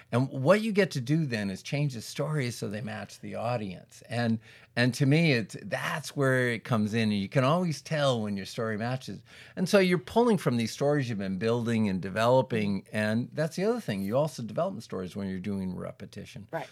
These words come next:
Speaker 1: So again, it's a great way to learn is anytime you're doing something repetition,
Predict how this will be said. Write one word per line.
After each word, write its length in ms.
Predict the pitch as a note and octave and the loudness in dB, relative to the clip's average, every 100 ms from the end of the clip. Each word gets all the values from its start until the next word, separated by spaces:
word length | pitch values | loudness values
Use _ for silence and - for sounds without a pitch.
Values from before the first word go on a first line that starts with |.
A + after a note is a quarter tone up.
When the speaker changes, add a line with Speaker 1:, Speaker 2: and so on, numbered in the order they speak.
| - | -2
Speaker 1:
So 160 | D3 | 4
again, 340 | D3+ C#3+ F#3 A#2 | 4 6 4 4
it's 180 | F#2+ - | 0 -4
a 40 | |
great 380 | G2+ A2+ C#3 F3+ | -4 4 4 6
way 160 | E3 D#3 | 4 4
to 100 | D3 | 4
learn 340 | A#2+ G#2+ G#2 | 2 2 2
is 140 | G2+ G#2 | -2 -4
anytime 480 | A#2+ C#3+ E3 D3 C3 | -2 0 2 0 0
you're 60 | A2 | -2
doing 260 | A2+ G#2 | -2 -2
something 420 | G#2 B2 C#3+ D3+ | -2 -4 -2 -2
repetition, 760 | B2 G#2 - G2 F#2 E2+ F#2 F#2+ | -2 -2 -4 -10 -10 -10 -10 -10